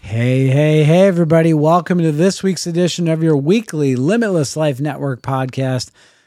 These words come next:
I'm Doctor Pete Lombardi, and this is the Limitless Life Network podcast,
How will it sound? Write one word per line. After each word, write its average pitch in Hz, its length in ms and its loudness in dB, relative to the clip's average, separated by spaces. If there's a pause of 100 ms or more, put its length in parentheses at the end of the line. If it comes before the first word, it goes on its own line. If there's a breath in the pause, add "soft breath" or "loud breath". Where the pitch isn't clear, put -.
(180 soft breath)
I'm 135 160 -2
Doctor 190 320 0
Pete 160 180 -2
Lombardi, 139 760 -2
and 123 480 -4
this 175 400 0
is 131 360 -4
the 117 120 -6
Limitless 151 520 -4
Life 139 240 -4
Network 127 440 -6
podcast, 127 720 -6